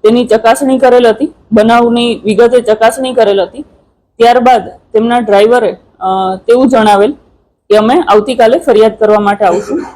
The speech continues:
જેથી, અ, ત્યારબાદ ગઈકાલે સત્યાવીસ તારીખના રોજ તેમના ડ્રાઈવર દ્વારા, અ, કાનાભાઈ હરેશભાઈ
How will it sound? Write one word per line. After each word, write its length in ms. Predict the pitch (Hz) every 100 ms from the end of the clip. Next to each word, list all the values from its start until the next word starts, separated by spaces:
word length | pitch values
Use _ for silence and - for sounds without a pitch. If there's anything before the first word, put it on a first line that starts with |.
| -
જેથી, 340 | 214 220 160 - _ _ _ -
અ, 300 | 190 190 190
ત્યારબાદ 840 | 196 _ 226 220 220 240 254 - _ _ _ _ _ 190
ગઈકાલે 600 | 226 269 254 202 180 220 _
સત્યાવીસ 640 | - 208 208 262 269 294 -
તારીખના 800 | 214 196 190 _ _ _ 214 214
રોજ 200 | 226 233 - _ _ _ _
તેમના 240 | 202 214 220
ડ્રાઈવર 420 | 208 202 220 233
દ્વારા, 280 | 208 202 254 349 _
અ, 420 | - 196 190 190 190 _ _ _ _ _ -
કાનાભાઈ 540 | 208 220 233 220 190 - _ 202
હરેશભાઈ 580 | 220 285 - 247 302